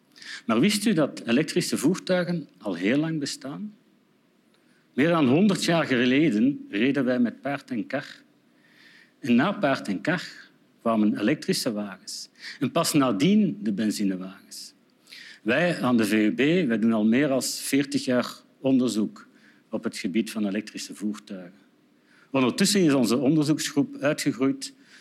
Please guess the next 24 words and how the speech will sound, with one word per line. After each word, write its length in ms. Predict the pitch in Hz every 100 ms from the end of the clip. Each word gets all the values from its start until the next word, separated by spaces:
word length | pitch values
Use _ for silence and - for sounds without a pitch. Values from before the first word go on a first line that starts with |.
| - _
tot 180 | 120 -
een 120 | 107
multidisciplinair 1040 | 123 156 113 117 - 139 - 117 110 -
team 240 | - 127 123
van 140 | 104
honderdzestig 1000 | 85 120 131 127 - 113 - 117 - - _ _ _
medewerkers. 1040 | 98 101 95 92 92 - - - - - - _ _ _ _ _ - - - -
En 100 | 120
wat 120 | 160
is 100 | 165
de 80 | 147
stand 400 | - 143 139 -
vandaag 640 | 131 117 131 170 - - 127
naar 140 | 123
het 160 | 107 -
aantal 380 | 127 135 117
elektrische 480 | 107 110 - - 92
voertuigen? 720 | - 147 - 170 190 214 220 - - - _ _ _ _
In 100 | 113
tweeduizend 540 | - 156 165 165 123 -
tweeëntwintig 680 | 151 170 151 156 139 -
rijden 340 | 110 120 131 120
er 100 | 117
nu 320 | 107 113